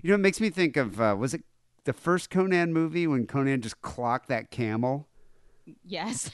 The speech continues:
Speaker 2: <laughs>
Speaker 1: But this guy doesn't seem as, you know, badass as Conan the Barbarian. I mean, I wonder if he, like, he must have used, like, a baseball bat or something.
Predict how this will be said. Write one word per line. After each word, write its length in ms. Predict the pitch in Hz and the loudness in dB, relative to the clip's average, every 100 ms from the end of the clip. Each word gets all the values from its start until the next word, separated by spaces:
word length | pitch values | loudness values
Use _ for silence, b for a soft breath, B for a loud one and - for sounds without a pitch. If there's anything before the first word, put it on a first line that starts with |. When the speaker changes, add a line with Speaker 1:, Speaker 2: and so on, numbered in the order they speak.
| - | -12
Speaker 2:
<laughs> 320 | 120 101 - - - | -4 -4 -4 -10 -2
Speaker 1:
But 180 | 180 151 | 0 2
this 180 | 247 | 2
guy 180 | - 196 | 4 6
doesn't 280 | 165 156 151 | 6 4 0
seem 280 | - 160 151 | 2 4 4
as, 140 | 135 92 - | 2 -2 -6
you 120 | 151 | 0
know, 180 | 135 104 - | 0 -2 -4
badass 540 | 139 120 127 123 117 | 0 2 4 2 0
as 100 | 113 | -4
Conan 400 | - 123 120 123 | -6 -4 -2 -2
the 60 | 117 | -2
Barbarian. 760 | 101 98 90 98 113 104 82 80 B B B B | -4 -6 -6 -4 -2 -4 -6 -12 B B B B
I 20 | - | 0
mean, 120 | 131 | 2
I 40 | |
wonder 220 | 139 160 170 | 2 2 2
if 80 | 151 | 2
he, 160 | 147 | 0
like, 260 | 123 107 - | 0 -4 -6
he 100 | 131 | -6
must 200 | 147 110 | -6 -4
have 80 | 110 | -6
used, 160 | 92 | -4
like, 80 | 92 | -8
a 60 | - - | -12 -10
baseball 460 | 104 147 147 73 67 | -4 -4 -4 -8 -8
bat 320 | - 78 76 | -8 -8 -8
or 100 | 71 | -12
something. 500 | - - - - | -14 -16 -14 -16